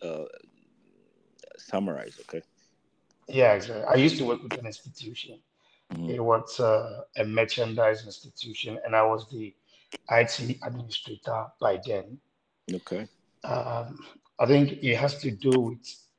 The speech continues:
Speaker 2: some documents, uh, which I fall a victim, and I was locked up.
Speaker 1: Oh, okay, okay, all right, okay. I
Speaker 2: Uh,
Speaker 1: think
Speaker 2: but I think prior to that, I had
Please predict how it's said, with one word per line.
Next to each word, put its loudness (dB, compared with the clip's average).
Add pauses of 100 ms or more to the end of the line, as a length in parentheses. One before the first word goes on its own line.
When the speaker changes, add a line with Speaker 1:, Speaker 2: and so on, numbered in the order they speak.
(400)
Speaker 2:
some -2
documents, 2 (160)
uh, -6 (160)
which -4 (480)
I 0
fall 4
a 2
victim, -16 (340)
and 0
I 4
was -6
locked -12
up. -16 (840)
Speaker 1:
Oh, 0
okay, -16 (300)
okay, -16 (160)
all -12
right, -16
okay. -18
I -18
Speaker 2:
Uh, -16
Speaker 1:
think -2
Speaker 2:
but 6
I 4
think 4
prior 10
to -4
that, -2
I -4
had 2